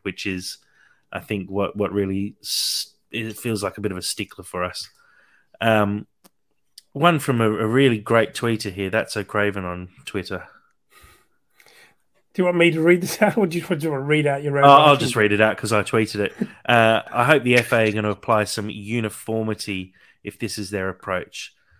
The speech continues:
Speaker 1: This would surely see three or four other recent incidents all receive similar bans. It cannot be one rule for some and a different rule for others. The F A needs to show some consistency."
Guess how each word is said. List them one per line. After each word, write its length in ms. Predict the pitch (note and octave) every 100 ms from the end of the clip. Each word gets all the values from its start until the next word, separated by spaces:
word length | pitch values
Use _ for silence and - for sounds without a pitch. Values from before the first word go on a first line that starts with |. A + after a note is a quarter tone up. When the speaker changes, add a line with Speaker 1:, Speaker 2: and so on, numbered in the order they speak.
| _ _
Speaker 1:
This 100 | -
would 100 | A2
surely 340 | - B2 A2+
see 220 | G2 A#2
three 240 | G#2 C#3 A2+
or 40 |
four 280 | G2+ A2 G#2
other 160 | G#2 G2
recent 400 | G#2+ G2+ G#2 -
incidents 540 | G#2+ - G#2 G2+ - -
all 200 | A#2 A#2+
receive 460 | A2 - G#2 G2
similar 340 | - - F#2+ F2+
bans. 680 | - G#2 A#2+ D3+ F3 - - _ _ _ _ _
It 120 | -
cannot 460 | - A2 A2 C3 -
be 160 | A#2 G#2+
one 280 | G#2+ A2
rule 180 | A2 A2
for 120 | G#2
some 380 | G#2 - G2 G2
and 240 | - G2 G2+
a 40 |
different 380 | F#2+ G#2 - D#2
rule 160 | G2
for 180 | F#2+ - F#2
others. 540 | F2 F2 F2+ - -
The 140 | - G2
F 120 | -
A 80 | G2
needs 200 | F#2 -
to 80 | F#2+
show 260 | - F#2
some 240 | F2+ - F#2
consistency." 1000 | - F#2 - F2+ - F2 - - G2